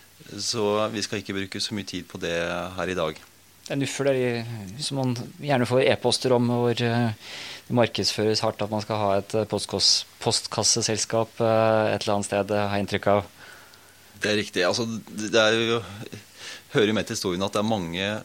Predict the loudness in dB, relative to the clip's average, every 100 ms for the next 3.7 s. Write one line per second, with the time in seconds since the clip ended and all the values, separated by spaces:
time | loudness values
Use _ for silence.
0 | -12 -4 -2 -2 -4 -6 -6 -2 -2 -2
1 | -8 -8 -4 -2 -2 -2 -4 -4 -2 -2
2 | -2 -4 -2 -2 -4 -6 -8 -6 -6 -4
3 | -4 -6 -6 -6 -8 -12